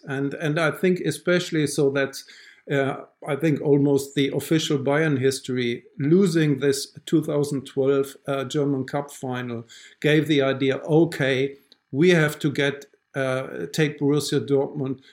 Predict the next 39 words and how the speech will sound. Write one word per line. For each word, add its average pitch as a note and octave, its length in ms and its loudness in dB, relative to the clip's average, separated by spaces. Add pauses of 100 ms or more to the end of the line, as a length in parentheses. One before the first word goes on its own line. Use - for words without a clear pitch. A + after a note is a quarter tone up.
(120)
much D#3 340 -2
more C#3+ 200 0
seriously C3+ 1000 -2 (360)
and C#3 200 -2
have D3+ 260 -2
to C#3+ 100 0
get C3+ 220 0
a C3+ 60 6
go C3 260 0
at B2+ 200 -6
their, C3 300 -4 (100)
their B2+ 140 -2
players." C3 640 -2
And B2+ 260 -6
then C3+ 240 -2
they, B2+ 360 -2 (120)
they A#2+ 140 -4
got, A#2+ 360 -4 (120)
um, B2 600 -8 (280)
Robert C3 380 -2
Lewandowski, C3+ 920 -4
they C3+ 140 -4
got C3 260 -6
Mario B2+ 380 -4
Götze, C#3+ 500 -4 (240)
and C3 120 -2
later C3 460 0
on B2+ 140 -2
Mats, B2 380 -8
Mats C#3 260 -6
Hummels. D3+ 480 2
And B2+ 280 -6
that C3 260 -4
was C3+ 240 -4
also C#3+ 420 0
dismantling C3 840 -2
in B2+ 160 -4
a B2+ 80 -2
way, B2+ 420 -2